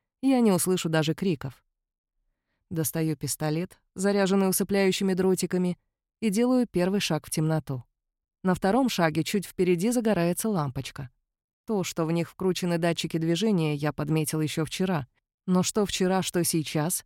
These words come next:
они реагируют только на меня. Продвигаюсь все дальше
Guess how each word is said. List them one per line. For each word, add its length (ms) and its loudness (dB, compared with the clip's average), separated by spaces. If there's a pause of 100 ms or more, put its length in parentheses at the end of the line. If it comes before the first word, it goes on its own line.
(140)
они 280 2
реагируют 600 0
только 300 -2
на 80 2
меня. 420 0 (840)
Продвигаюсь 680 -2
все 260 -4
дальше 520 -4